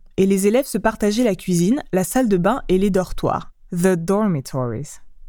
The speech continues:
Quant à la house cup, la coupe des maisons, c'est un trophée que gagnait la maison qui remportait le plus de points lors des compétitions organisées chaque année.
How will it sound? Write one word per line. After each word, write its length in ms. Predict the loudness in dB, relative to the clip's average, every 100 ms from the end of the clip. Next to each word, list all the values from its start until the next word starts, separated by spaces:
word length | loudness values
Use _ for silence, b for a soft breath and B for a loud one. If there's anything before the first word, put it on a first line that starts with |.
| -20 -2
Quant 160 | 0 2
à 120 | 0
la 160 | 0 -4 -2
house 240 | -2 -2
cup, 300 | 0 -2 -2 -8 -2
la 120 | -2
coupe 260 | -2 -6 2
des 120 | 2
maisons, 360 | 2 0 -2 -4 -14
c'est 280 | -2 0 2
un 80 | 2
trophée 400 | 0 2 0 2
que 80 |
gagnait 300 | 2 4 4
la 100 | 4
maison 320 | 4 4 2 0
qui 120 | 0
remportait 460 | 0 0 0 0
le 80 | 0
plus 320 | 0 0 2
de 100 | 0
points 360 | -2 0 0 2
lors 220 | 2 2 2
des 120 | 0
compétitions 680 | 2 2 2 0 0 0 0
organisées 560 | 0 4 4 4 2 0
chaque 220 | 0 0
année. 300 | 0 -2